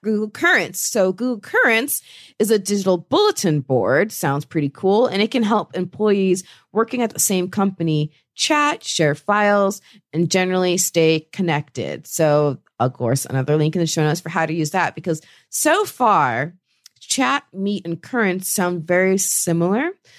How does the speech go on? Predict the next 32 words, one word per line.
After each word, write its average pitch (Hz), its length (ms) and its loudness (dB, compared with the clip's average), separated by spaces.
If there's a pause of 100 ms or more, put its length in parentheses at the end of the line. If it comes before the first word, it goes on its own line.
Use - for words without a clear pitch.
(160)
But 180 140 0
once 233 260 0
you 277 80 -2
actually 247 300 -4
take 190 220 -4
a - 20 0
look 208 180 0
at 214 180 0
'em, 226 120 -4
you 196 100 -4
see 196 280 -4
how 180 180 2
they, 160 640 2
they 160 140 2
differ. 233 580 -2 (340)
And, 185 160 2
but 170 160 0
one 202 220 0
of 247 140 2
them 170 240 0
might 160 240 -2
end 156 180 -2
up 160 120 0
making 151 420 -4
a 147 40 -6
really 156 260 0
good 151 200 -2
solution - 380 -2
for 127 160 -6
you. - 160 -6
So 151 200 0
it's 151 180 -4